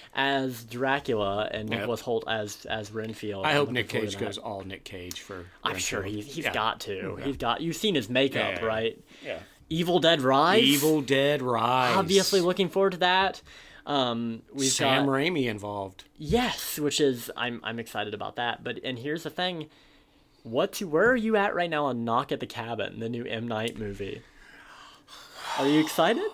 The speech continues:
Speaker 2: I am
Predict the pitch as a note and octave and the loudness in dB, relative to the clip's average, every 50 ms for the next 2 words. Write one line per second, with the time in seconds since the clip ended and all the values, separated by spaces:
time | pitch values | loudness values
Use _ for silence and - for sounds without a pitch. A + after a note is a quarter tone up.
0 | - - - - - - - - - - _ _ _ _ _ _ _ _ _ _ | -10 -16 -20 -20 -20 -20 -20 -20 -20 -20 _ _ _ _ _ _ _ _ _ _
1 | _ _ _ _ _ _ _ _ _ _ _ _ _ _ _ - - - - - | _ _ _ _ _ _ _ _ _ _ _ _ _ _ _ -18 -18 -18 -18 -20
2 | - - - - _ _ - B2 B2 C3+ C#3 C#3+ D3 D3+ C#3+ - C#3+ C3+ C3 B2 | -20 -20 -20 -20 _ _ -6 -4 0 0 2 2 2 0 -2 -4 -4 -4 -2 -2
3 | A#2+ A#2+ A#2 A2+ A#2 | -2 -2 -4 -4 -6